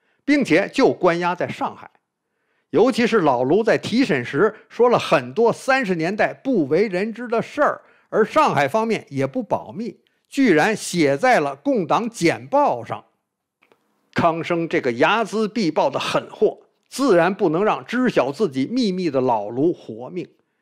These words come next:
你死了就查无对证了。据说康生当时气急败坏地向江青保证：“我绝对没有被逮捕过，如果我被捕了，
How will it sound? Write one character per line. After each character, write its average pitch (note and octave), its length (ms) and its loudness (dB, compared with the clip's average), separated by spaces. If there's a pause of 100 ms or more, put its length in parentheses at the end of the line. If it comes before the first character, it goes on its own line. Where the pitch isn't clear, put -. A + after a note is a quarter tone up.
(360)
你 A3 240 4
死 - 180 -2
了 C3+ 460 -4
就 A2+ 140 -6
查 D3 320 2
无 D3 220 -2
对 D#3 180 2
证 F3 200 0
了。 C3+ 140 -4 (640)
据 E3+ 160 -2
说 - 440 -2 (400)
康 D#3+ 220 0
生 E3+ 180 0
当 G3 240 0
时 E3+ 160 -2
气 G#3+ 340 -4
急 A3+ 140 -6
败 G#3+ 240 0
坏 G3+ 240 -2
地 F3 80 -6
向 E3 260 -4
江 A3+ 240 -2
青 A3 180 -4
保 D#3 220 -4
证 G3 180 -8 (540)
：“我 G#3+ 120 -2
绝 C4+ 220 -2
对 C#4+ 140 0
没 C4 160 -4
有 C4+ 140 2
被 C4 160 -2
逮 C#4 200 2
捕 C4 140 -8
过， C4 260 0 (480)
如 B3+ 160 -2
果 C#4 160 2
我 A#3+ 220 2
被 C#4+ 240 0
捕 A3+ 160 -2
了， C4 280 0